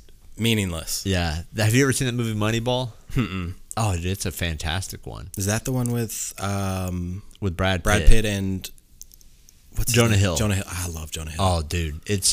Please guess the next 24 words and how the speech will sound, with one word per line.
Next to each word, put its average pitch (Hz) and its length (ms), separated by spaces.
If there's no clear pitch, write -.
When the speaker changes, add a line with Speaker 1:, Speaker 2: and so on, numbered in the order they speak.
Speaker 2:
and 120 160
it's 113 120
so 117 240
good. 90 260
Jonah 107 200
Hill 95 200
is 85 180
incredible 82 520
in 65 100
that, 57 220
that 82 160
Speaker 1:
Mm-hmm. 90 100
Speaker 2:
movie. 82 320
Um, 87 360
but 95 280
in 107 140
there, 95 260
uh, 85 300
Brad 95 360
Pitt, 92 340
who 90 300
plays 87 400
Billy 92 300
Beane, 85 420